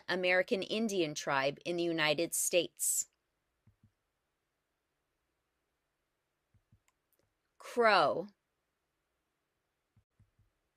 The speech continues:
What do we call the first ten amendments to the Constitution? The Bill of Rights.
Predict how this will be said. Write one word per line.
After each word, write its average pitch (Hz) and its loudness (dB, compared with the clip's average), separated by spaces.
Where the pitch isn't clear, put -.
What 240 4
do 269 -2
we 254 0
call 196 0
the 170 2
first - -2
ten 240 -4
amendments 156 -4
to 180 -4
the 185 -2
Constitution? 185 -4
The 196 8
Bill 214 6
of 180 4
Rights. - 2